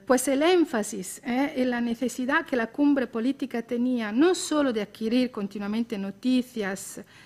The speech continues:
sino también de recibir comentarios razonados, es una clara señal de la importancia ahora atribuida al,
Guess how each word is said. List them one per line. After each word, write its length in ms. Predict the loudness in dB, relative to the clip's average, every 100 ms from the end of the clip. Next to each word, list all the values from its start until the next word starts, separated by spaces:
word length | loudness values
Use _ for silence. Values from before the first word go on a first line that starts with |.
| -18
sino 300 | -2 0 2
también 360 | 2 6 6 4
de 80 | 2
recibir 480 | -4 -4 -2 -2 -4
comentarios 680 | -10 -8 -6 -2 0 0
razonados, 920 | -2 -6 -6 0 2 0 -2 -10 -14 -20 -20 -20 -20 -2
es 340 | 2 2 0 2
una 200 | 4 4
clara 300 | 2 2 0
señal 640 | -2 -6 -2 -2 -2 -2
de 80 | 0
la 80 | 2
importancia 800 | 2 0 -2 2 2 0 -4 -4 -4
ahora 380 | 0 2 2 -2
atribuida 580 | -4 -6 -4 -4 -4 -4
al, 460 | -4 -4 -6 -10